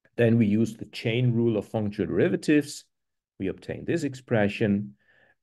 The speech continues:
uh, which we then can carry out. And we obtain, uh, two terms,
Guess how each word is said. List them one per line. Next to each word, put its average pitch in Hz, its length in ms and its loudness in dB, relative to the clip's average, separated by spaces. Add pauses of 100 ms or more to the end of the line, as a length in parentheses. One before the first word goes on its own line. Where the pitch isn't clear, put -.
uh, 101 220 2
which 120 260 0
we 104 100 0
then 92 380 -2 (160)
can 87 160 -8
carry 98 440 2
out. 95 480 0 (440)
And 104 180 -4
we 107 80 -4
obtain, 101 800 0 (180)
uh, 87 220 -4
two 208 240 2
terms, 139 640 2